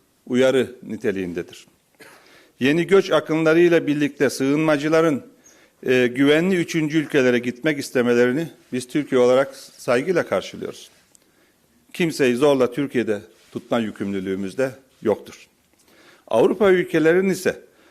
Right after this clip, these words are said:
kapılarına gelen sığınmacıların uluslararası koruma başvurularını alma ve, e, uygun,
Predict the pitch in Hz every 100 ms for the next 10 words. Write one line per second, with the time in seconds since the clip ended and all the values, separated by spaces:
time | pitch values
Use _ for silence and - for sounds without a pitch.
0 | _ - 127 143 156 160 165 214 180 160
1 | 151 135 - 143 151 156 156 147 156 160
2 | 208 220 - - - - - 147 165 165
3 | - 190 185 175 160 139 147 147 147 185
4 | 165 113 131 127 - 135 135 135 135 131
5 | 127 - 135 139 147 185 165 143 135 -
6 | _ _ _ - 120 110 110 - 139 151
7 | 156 202 190 151